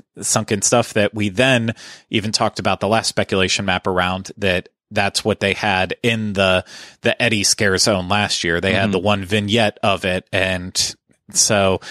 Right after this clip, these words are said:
Speaker 1: the fact that they upgraded from Seaside Village to then saying Dead Man's Wharf, to me, that seems like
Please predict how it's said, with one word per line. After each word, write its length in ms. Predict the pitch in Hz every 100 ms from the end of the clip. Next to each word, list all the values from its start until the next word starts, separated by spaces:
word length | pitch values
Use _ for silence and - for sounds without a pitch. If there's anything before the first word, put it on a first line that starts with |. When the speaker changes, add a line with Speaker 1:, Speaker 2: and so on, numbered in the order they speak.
| - -
Speaker 1:
the 100 | 120
fact 280 | 110 156 151
that 100 | 131
they 160 | 123 117
upgraded 520 | 113 - 107 107 98
from 180 | - 92
Seaside 480 | - 101 110 95
Village 340 | 95 98 95 -
to 100 | -
then 220 | 90 87
saying 300 | - 92 87
Dead 180 | 90 82
Man's 320 | 85 85 -
Wharf, 320 | 95 85 - - _ _ _ _
to 140 | - 120
me, 300 | 107 107 104
that 300 | 95 98 -
seems 400 | - 107 95 98
like 240 | 90 -